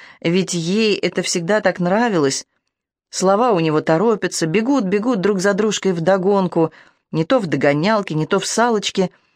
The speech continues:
А последние слова стремятся опередить, перегнать, перепрыгнуть через те, которые он произнес раньше. Да, вот он так всегда говорил, когда был увлечен, когда ему было хорошо,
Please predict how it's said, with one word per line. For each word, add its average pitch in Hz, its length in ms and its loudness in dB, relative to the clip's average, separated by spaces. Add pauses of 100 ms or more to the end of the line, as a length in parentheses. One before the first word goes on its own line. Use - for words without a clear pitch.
(140)
А 160 80 4
последние 233 540 2
слова 208 320 0
стремятся 190 560 0
опередить, 175 600 -2
перегнать, 170 600 -2 (240)
перепрыгнуть 247 640 0
через 170 340 -2
те, 226 220 -2
которые 165 480 2
он 175 260 0
произнес 170 460 0
раньше. 160 520 0 (500)
Да, 165 400 0 (260)
вот 202 200 0
он 220 100 2
так 226 180 0
всегда 226 380 0
говорил, 160 400 0
когда 156 300 0
был 165 160 0
увлечен, 175 460 0
когда 165 240 0
ему 196 140 2
было 196 220 0
хорошо, 208 560 0